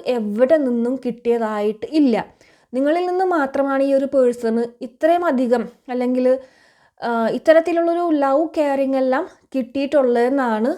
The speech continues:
നിങ്ങളുടെ പേഴ്സണിൻ്റെ മനസ്സിൽ ശരിക്കും തോട്ട് എന്ന് പറയുന്നത്. ഓക്കെ, ഇതിൽ പക്ഷേ ഒരുപാട് നെഗറ്റീവായിട്ടുള്ള കാര്യങ്ങളൊക്കെ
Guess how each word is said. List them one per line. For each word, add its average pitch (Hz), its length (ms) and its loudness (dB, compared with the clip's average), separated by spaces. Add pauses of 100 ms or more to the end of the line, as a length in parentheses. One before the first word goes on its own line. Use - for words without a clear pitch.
(360)
നിങ്ങളുടെ 233 320 2
പേഴ്സണിൻ്റെ 262 380 0
മനസ്സിൽ 220 520 -4 (420)
ശരിക്കും 269 680 0 (840)
തോട്ട് 277 320 2
എന്ന് 240 180 2
പറയുന്നത്. 190 580 0 (560)
ഓക്കെ, 214 420 0 (720)
ഇതിൽ 339 200 4
പക്ഷേ 370 180 4
ഒരുപാട് 320 360 4
നെഗറ്റീവായിട്ടുള്ള 277 720 2
കാര്യങ്ങളൊക്കെ 240 680 0